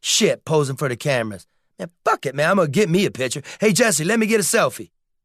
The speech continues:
It was both peaceful and electric. For one brief, shining afternoon, it was a victory for the black side of Saint Louis,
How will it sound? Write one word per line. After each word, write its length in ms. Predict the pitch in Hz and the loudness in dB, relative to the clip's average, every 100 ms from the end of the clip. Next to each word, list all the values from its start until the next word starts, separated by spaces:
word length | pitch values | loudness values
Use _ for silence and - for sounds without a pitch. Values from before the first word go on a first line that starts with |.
| _ _ _ _ _ _ _ | _ _ _ _ _ _ _
It 80 | 175 | -2
was 140 | 160 | 0
both 260 | 156 175 - | 2 0 0
peaceful 560 | 185 208 - 202 175 - | 0 0 0 -2 -2 -4
and 120 | 151 | -2
electric. 640 | 143 139 147 139 113 98 _ _ _ _ _ | 0 2 0 0 -6 -10 _ _ _ _ _
For 160 | - 131 | -6 -2
one 300 | 151 190 196 | 2 2 2
brief, 420 | 147 175 180 170 | 0 0 0 -2
shining 640 | - - 151 160 170 175 160 | -6 -2 0 2 0 -2 -2
afternoon, 720 | 156 - 156 139 120 104 104 _ _ - | -2 -2 -2 -2 -2 -6 -12 _ _ -6
it 120 | 151 | -2
was 200 | 151 135 | 0 -2
a 60 | 143 | -4
victory 480 | 120 165 - 139 | -2 -4 -2 -8
for 160 | 131 143 | -6 -4
the 120 | 127 | -4
black 300 | 117 131 131 | 0 0 0
side 280 | - 131 123 | -2 -2 -2
of 100 | 113 | -4
Saint 300 | - 123 127 | -4 -4 -6
Louis, 440 | 117 107 107 - | -8 -6 -8 -10